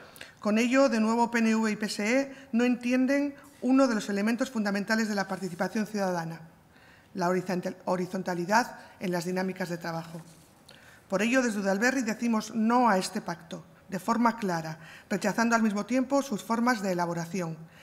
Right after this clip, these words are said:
De este modo, nos reafirmamos en nuestro rechazo en la forma de trabajar de arriba hacia abajo, desde las élites políticas que gobiernan, hacia los barrios gobernados. Nosotras lo tenemos muy, muy claro.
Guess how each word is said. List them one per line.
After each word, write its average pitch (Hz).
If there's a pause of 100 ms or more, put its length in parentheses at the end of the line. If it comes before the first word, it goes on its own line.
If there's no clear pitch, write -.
(200)
De 233
este 233
modo, 262 (220)
nos 202
reafirmamos 220
en 214
nuestro 196
rechazo 233
en 233
la 196
forma 220
de 196
trabajar 220
de 190
arriba 240
hacia 185
abajo, 185 (320)
desde 185
las 190
élites 233
políticas 226
que 208
gobiernan, 180 (300)
hacia 175
los 180
barrios 208 (140)
gobernados. 175 (1000)
Nosotras 285 (300)
lo 185
tenemos 254 (220)
muy, 226 (100)
muy 214
claro. 160